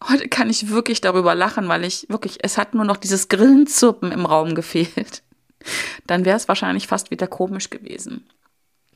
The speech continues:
Heute weiß ich, das war einfach nur ein Moment, der vielen Menschen passiert. Also sowohl, dass Präsentationen nicht starten, dass Vorträge nicht gut laufen, als dass man versucht, witzig zu sein und keiner lacht.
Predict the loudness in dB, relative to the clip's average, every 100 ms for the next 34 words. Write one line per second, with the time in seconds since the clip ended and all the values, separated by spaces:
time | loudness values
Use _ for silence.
0 | _ _ -10 -2 0 2 0 0 0 -4
1 | -6 -12 _ _ _ _ _ -4 0 2
2 | 0 0 -2 0 0 -2 -2 -2 0 0
3 | 0 -4 -8 -10 _ -2 0 0 -4 2
4 | 6 6 4 0 -2 -6 -6 -6 -6 -8
5 | -12 -16 _ -4 0 0 0 2 2 2
6 | 0 -2 0 0 4 4 4 2 2 0
7 | -4 -8 -10 -12 -8 0 0 0 -2 -2
8 | -2 -2 0 2 0 0 -2 0 -2 -2
9 | -6 -4 -2 -2 2 0 0 -2 -2 -2
10 | -6 -6 -6 -2 0 0 -6 -14 -12 -6
11 | -4 -4 -8 -8 -8 -10 -14 -20